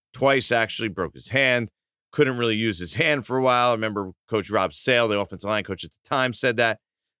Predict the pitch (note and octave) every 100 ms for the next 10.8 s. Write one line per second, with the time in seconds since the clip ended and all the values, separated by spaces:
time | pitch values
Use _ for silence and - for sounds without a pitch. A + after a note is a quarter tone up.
0 | - C#3+ F#3 D#3+ D#3+ D3+ B2 G#2 C3+ A#2
1 | A#2+ A2+ G2 - A#2+ G#2 G2+ G2 F#2 F#2
2 | F2+ E2 D#2 - G2 G2 F#2+ F2+ G#2 F#2
3 | E2+ F2+ F2+ G2+ G#2+ F#2+ F2 F2+ - _
4 | _ _ _ - A2 A2 F#2+ - - G#2
5 | G2 A2 G#2+ G#2+ A2 G2+ F2+ G2+ F2+ E2
6 | F#2+ F#2 G2 F#2+ G2 G2+ F2+ - F#2 -
7 | _ _ _ _ - G2 G2 G2+ D#3 D#3+
8 | C3 A2 _ _ _ - A2+ - A#2 A2
9 | A#2 G#2+ A2+ A2 G#2+ F2+ - G#2+ - -
10 | - G#2 G2 F#2+ F2+ E2+ F2+ E2+